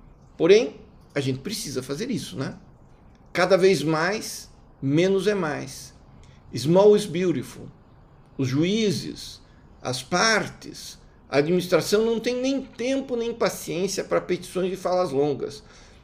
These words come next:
Quanto mais as respostas em concurso público. O muito importante é mostrar, de forma sintética, conhecimento do direito e como ele se aplica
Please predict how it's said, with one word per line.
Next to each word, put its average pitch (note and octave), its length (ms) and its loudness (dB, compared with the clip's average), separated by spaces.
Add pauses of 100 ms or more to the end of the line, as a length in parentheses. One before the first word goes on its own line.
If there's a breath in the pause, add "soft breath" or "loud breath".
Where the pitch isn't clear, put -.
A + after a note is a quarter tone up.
(200 soft breath)
Quanto D#4+ 400 2
mais G#3+ 380 2
as A#3 160 10
respostas G3+ 760 0
em G#3+ 100 0
concurso G#3 480 -2
público. C3+ 580 -4 (960)
O D#3+ 100 2
muito A3+ 560 2
importante E3+ 840 0 (540 soft breath)
é D#3 100 4
mostrar, D3 920 2
de A#2+ 120 -10
forma F3 420 0
sintética, E3 1120 0 (400 loud breath)
conhecimento F#3 1200 2
do C3 120 0
direito A2 720 -4 (720)
e B2+ 60 -6
como A3 360 6
ele A3+ 120 0
se A3 120 -2
aplica C3+ 640 -6